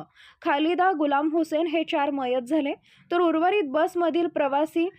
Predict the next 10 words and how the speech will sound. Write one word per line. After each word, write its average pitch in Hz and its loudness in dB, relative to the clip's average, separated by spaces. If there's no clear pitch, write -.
जखमी 302 -2
यांना 311 2
चांदवड 294 -2
उपजिल्हा 339 0
रुग्णालयामध्ये 285 -2
प्राथमिक 311 -2
उपचारासाठी 277 -4
दाखल 254 -4
करण्यात 233 -6
आले, 196 -6